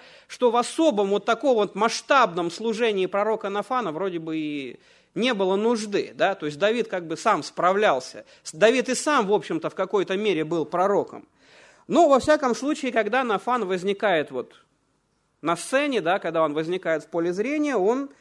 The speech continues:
делает какие-то определенные вещи. И вот в данном случае, возможно, даже хорошо, что Давид не стал этот вопрос решать сам. Хотя у меня есть подозрение, что решить его он, в принципе, самостоятельно мог бы. Потому что, как правило,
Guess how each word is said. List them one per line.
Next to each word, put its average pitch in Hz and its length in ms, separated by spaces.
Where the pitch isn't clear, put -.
делает 220 340
какие-то 208 380
определенные 190 600
вещи. 254 280
И 220 40
вот 190 100
в 175 40
данном 233 360
случае, 247 600
возможно, 226 480
даже 233 280
хорошо, 240 480
что - 180
Давид 214 400
не 226 100
стал 262 300
этот 208 220
вопрос 233 420
решать 208 400
сам. 165 400
Хотя 220 560
у 160 100
меня 214 220
есть 202 180
подозрение, 202 640
что 175 340
решить 185 460
его 202 260
он, 202 160
в 165 60
принципе, 196 460
самостоятельно 185 800
мог 220 360
бы. 113 200
Потому 202 320
что, 220 160
как 208 240
правило, 233 560